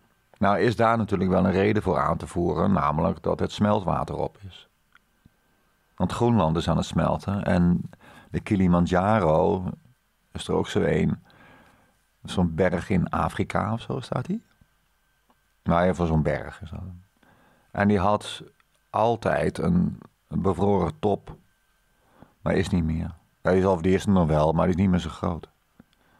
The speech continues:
Dus er is een toename van de hoeveelheid zeewater. Er is ergens een proces bezig.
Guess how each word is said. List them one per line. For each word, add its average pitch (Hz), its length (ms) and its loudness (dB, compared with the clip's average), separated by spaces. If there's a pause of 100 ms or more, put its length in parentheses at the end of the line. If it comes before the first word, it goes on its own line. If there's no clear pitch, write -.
(2000)
Dus 80 320 -8
er 95 120 -4
is 107 140 2
een 101 160 0
toename 104 540 4
van 98 200 2
de 98 60 4
hoeveelheid 95 400 2
zeewater. 76 680 -2 (500)
Er 95 80 -2
is 101 120 0
ergens 90 380 0
een 87 120 -4
proces 82 420 -4
bezig. 87 540 -8